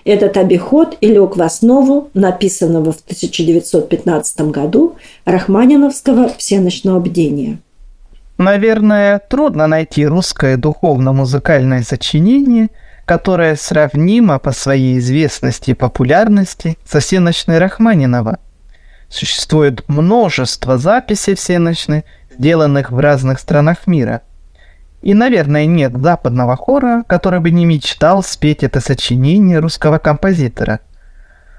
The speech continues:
Speaker 2: Но мне все-таки было бы очень интересно услышать о первом исполнении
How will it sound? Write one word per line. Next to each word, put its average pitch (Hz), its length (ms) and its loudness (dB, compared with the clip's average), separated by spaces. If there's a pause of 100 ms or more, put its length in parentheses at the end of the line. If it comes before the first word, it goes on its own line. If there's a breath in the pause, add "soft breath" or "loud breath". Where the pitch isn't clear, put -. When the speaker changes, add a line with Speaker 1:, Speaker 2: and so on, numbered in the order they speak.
(320)
Speaker 2:
Но 190 180 2
мне 226 400 2
все-таки 180 600 -2
было 160 300 0
бы 135 300 -2 (400)
очень 190 340 -2
интересно 220 760 -2
услышать 208 640 -2
о 170 160 -2
первом 147 560 0
исполнении 127 460 -2